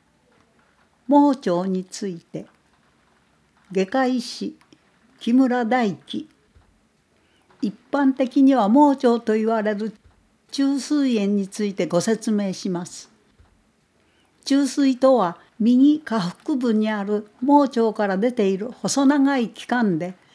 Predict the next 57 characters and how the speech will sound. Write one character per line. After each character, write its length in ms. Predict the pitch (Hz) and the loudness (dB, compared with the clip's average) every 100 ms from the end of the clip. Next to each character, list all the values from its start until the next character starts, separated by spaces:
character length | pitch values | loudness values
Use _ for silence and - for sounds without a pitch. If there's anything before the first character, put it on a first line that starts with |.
| - _ _ _ _ | -20 _ _ _ _
そ 180 | - 208 | -4 -2
こ 160 | 277 262 | 2 4
に 280 | 269 311 - | 4 2 -4
炎 240 | 233 247 240 | 0 2 2
症 380 | 277 254 247 | 2 0 2
を 200 | 247 226 | 0 -4
起 60 | 214 | 0
こ 120 | 254 | 0
し 60 | - | 2
た 140 | 262 | 0
も 100 | 240 247 | 2 2
の 100 | 254 | 2
が 160 | 220 | -2
虫 320 | - - 240 | -4 -4 -2
垂 480 | 226 - 233 202 180 | -4 -4 -2 -2 -2
炎 140 | 156 147 | -2 -2
で 120 | 151 | -6
す。 240 | - - _ _ _ _ _ _ _ _ _ _ _ _ _ - | -10 -18 _ _ _ _ _ _ _ _ _ _ _ _ _ -4
小 320 | 294 294 294 | 2 4 4
児 140 | 233 | 2
か 180 | - 208 | 0 -6
ら 180 | 202 214 269 _ | -6 -8 -16 _
高 320 | 262 269 269 | 2 4 4
齢 180 | 269 254 | 4 2
者 160 | 220 | 0
ま 160 | 196 196 | -2 -4
で、 160 | 180 175 _ _ - | -10 -14 _ _ -14
す 160 | - 311 | -6 0
べ 140 | 269 | 2
て 160 | 233 208 | 2 -2
の 140 | 196 | 0
年 280 | 202 208 214 | 0 -2 -2
代 200 | 233 214 | -2 -2
に 160 | 226 208 | -2 -2
発 220 | 208 196 | -4 -6
症 300 | - 233 202 | -4 -2 -2
す 160 | - | -4
る 120 | 214 208 | -6 -4
可 120 | 208 | -2
能 220 | 202 196 | -2 -2
性 240 | 208 208 | -4 -6
が 160 | 202 214 | -6 -6
あ 60 | 208 | -4
り 100 | 208 | -4
ま 160 | 214 | -4
す 160 | - 180 | -6 -6
が、 220 | 170 180 - _ _ _ _ _ - | -6 -8 -18 _ _ _ _ _ -10
十 200 | 190 214 | -6 -6
歳 420 | - - 285 262 | -4 0 2 2
代 260 | 269 277 254 | 2 0 0
か 140 | 233 | -2
ら 220 | 202 190 - | -2 -4 -6
二 240 | 175 208 | -4 -2
十 140 | 247 247 | -2 -4
歳 380 | - 277 262 | -2 0 0
代 240 | 254 262 220 | 0 0 0
が 220 | 175 | -2